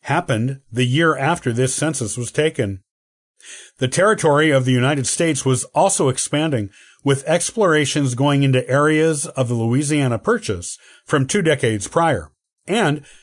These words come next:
people beginning to settle these areas in earnest. Manifest destiny was the rule of the time. Parts of the United States that had previously been inaccessible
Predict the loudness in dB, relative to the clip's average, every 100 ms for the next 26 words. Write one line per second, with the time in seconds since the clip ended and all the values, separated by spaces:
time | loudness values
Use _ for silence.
0 | _ -6 -4 -2 0 0 0 0 -2 0
1 | 0 2 2 2 0 0 2 2 2 0
2 | -2 0 0 0 -2 -6 -14 -18 _ _
3 | _ -20 -20 -8 -2 0 0 2 2 2
4 | 0 0 0 0 -2 0 -2 -6 -2 0
5 | 2 2 2 2 2 2 -2 0 0 0
6 | -4 -10 _ _ _ -20 -20 _ 0 0
7 | 0 -2 0 0 0 0 -2 0 0 0
8 | 0 0 2 0 -2 -2 0 -2 -2 -2
9 | 0 0 0 -2 -6 -2 -2 0 0 0
10 | 0 0 -2